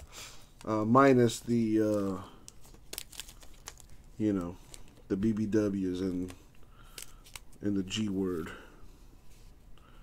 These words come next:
Akiyama. Hey, listen, the Ken-, the Kentucky Fried Chicken sandwich is pretty good, actually. Mauricio Dubon, one ninety-nine. Oh, the Chick-fil-A sandwich is the bomb.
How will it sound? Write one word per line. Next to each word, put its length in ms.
Akiyama. 720
Hey, 140
listen, 440
the 240
Ken-, 400
the 140
Kentucky 460
Fried 280
Chicken 260
sandwich 400
is 120
pretty 220
good, 240
actually. 500
Mauricio 320
Dubon, 680
one 160
ninety-nine. 560
Oh, 140
the 120
Chick-fil-A 520
sandwich 440
is 100
the 100
bomb. 540